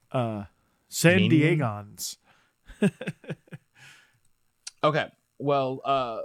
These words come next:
Speaker 2: let's head from the, uh, Penobscot Valley to the Ohio Valley and, uh, talk about Murray State and Austin Peay. Guys, Murray State is off to the quietest five and oh start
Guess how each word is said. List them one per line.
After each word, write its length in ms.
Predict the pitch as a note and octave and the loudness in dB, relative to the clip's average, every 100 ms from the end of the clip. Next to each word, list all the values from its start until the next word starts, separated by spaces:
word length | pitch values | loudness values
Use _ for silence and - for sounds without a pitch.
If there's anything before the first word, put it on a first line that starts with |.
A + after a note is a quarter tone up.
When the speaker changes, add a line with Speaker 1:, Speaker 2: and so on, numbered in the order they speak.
| - | -10
Speaker 2:
let's 340 | C3 E3 F3+ | -4 -4 -2
head 380 | - D#3 C#3+ C3+ - | -2 0 0 -4 -8
from 760 | - - C#3 B2 A#2 A2+ A2+ G2+ _ _ _ - | -14 -2 0 2 0 -4 -6 -10 _ _ _ -10
the, 680 | A2+ G#2 A#2 A2+ A2 G2+ G2+ - | -6 -2 0 0 -2 -8 -10 -6
uh, 300 | G#2 G2+ D#2 - | -2 -2 -4 -4
Penobscot 500 | B2 A#2+ A#2 C3 G2+ | -2 -2 -2 -4 -2
Valley 260 | A2 A2 | -2 -2
to 100 | G#2 | -6
the 120 | G2+ | -8
Ohio 440 | F#2 - G#2+ G#2 F#2 | -8 -8 -8 -6 -6
Valley 480 | F2+ E2+ F2 F2 - _ _ _ _ _ _ - | -6 -8 -8 -10 -14 _ _ _ _ _ _ -8
and, 640 | A2+ A2 G#2 G2 F#2+ G2 F#2+ - | -4 -2 -4 -4 -6 -6 -10 -6
uh, 200 | G#2 G2 | -4 -4
talk 300 | - A#2+ A2+ | -4 -4 -2
about 360 | A#2 G2+ F#2+ - | 0 0 -2 -4
Murray 380 | G#2 B2 C3 | -2 0 0
State 420 | B2 - B2+ B2 G2+ | -4 -4 -4 -4 -6
and 100 | A2 | -6
Austin 460 | A2 A2 - G2+ - | -4 -4 -6 -14 -10
Peay. 300 | G#2 F2 F2 _ _ _ _ - | -8 -8 -10 _ _ _ _ -2
Guys, 340 | A#2 A2+ G#2 - | -2 -2 -6 -12
Murray 520 | G#2+ A#2+ C3+ G#3+ C#4 | -6 -2 0 0 -2
State 580 | D#3 - G#2+ A#2 A2+ - _ _ _ _ | -4 -8 -6 -4 -4 -8 _ _ _ _
is 140 | B2+ A#2 | -4 -2
off 220 | G#2+ - | -2 -4
to 60 | G2+ | -8
the 80 | |
quietest 680 | G2+ - - A2+ B2 C3+ C3 | -10 -10 -8 -4 -2 -2 -4
five 240 | - A2 G#2 | -2 -2 -2
and 100 | G#2 | -4
oh 80 | F#2+ | -6
start 460 | - - F2+ E2+ | -8 -6 -6 -8